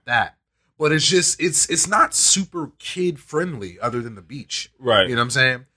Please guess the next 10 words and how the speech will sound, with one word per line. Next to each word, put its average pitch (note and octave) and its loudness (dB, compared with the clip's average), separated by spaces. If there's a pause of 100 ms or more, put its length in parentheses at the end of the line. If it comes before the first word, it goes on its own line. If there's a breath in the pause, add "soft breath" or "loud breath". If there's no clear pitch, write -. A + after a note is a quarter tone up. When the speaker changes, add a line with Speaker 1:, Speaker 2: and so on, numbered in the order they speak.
(120)
Speaker 1:
Like, A2+ -2
all C3+ 6
the C3 2
places C3 -6
that A#2 -6
you're B2 -4
going B2 -4
to, G#2+ -6
everybody's A2 0
drinking G2+ -18